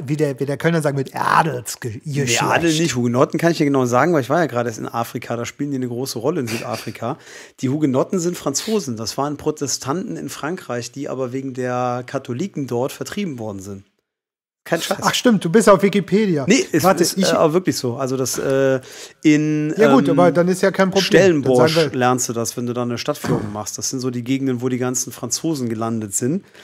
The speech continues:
Speaker 2: Ähm, das sind fast alles, äh, Nachkommen von Hugenotten, die halt wirklich darunter ins Exil geschickt worden sind, weil die, äh, Protestanten waren. Also protestantische
Speaker 1: Gut.
Speaker 2: Franzosen.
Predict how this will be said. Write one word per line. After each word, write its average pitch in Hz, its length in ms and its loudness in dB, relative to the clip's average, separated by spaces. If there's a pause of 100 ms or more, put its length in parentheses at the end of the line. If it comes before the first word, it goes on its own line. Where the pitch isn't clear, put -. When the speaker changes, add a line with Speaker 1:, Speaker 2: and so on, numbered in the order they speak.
(400)
Speaker 2:
Ähm, 131 420 2
das 131 240 2
sind 165 220 0
fast - 280 -2
alles, 165 440 -2
äh, 147 480 0 (440)
Nachkommen 170 800 0
von 156 340 -2
Hugenotten, 151 680 0
die 156 160 0
halt 147 160 -2
wirklich - 180 -10
darunter 135 520 -2 (500)
ins 156 140 -2
Exil 208 340 -2
geschickt 139 400 -4
worden 120 300 -2
sind, 120 340 -4
weil 127 220 2
die, 127 300 -2
äh, 127 200 -2
Protestanten 147 600 -4
waren. 104 260 -10 (280)
Also 127 160 -4
protestantische 147 760 -2
Speaker 1:
Gut. - 80 -12
Speaker 2:
Franzosen. 127 500 -6